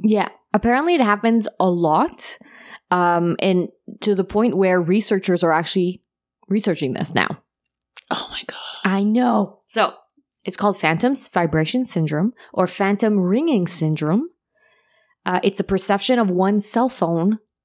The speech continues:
Speaker 1: vibrating or ringing when it's not. Other terms may include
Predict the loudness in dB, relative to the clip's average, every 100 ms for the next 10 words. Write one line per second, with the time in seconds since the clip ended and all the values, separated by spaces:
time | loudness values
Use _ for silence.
0 | _ -8 -2 0 2 2 2 0 0 0
1 | 0 0 0 0 -2 -2 0 -2 -2 -2
2 | 0 -2 -8 -18 _ _ _ _ -4 0
3 | 0 0 0 2 2 0 0 0 0 0
4 | -2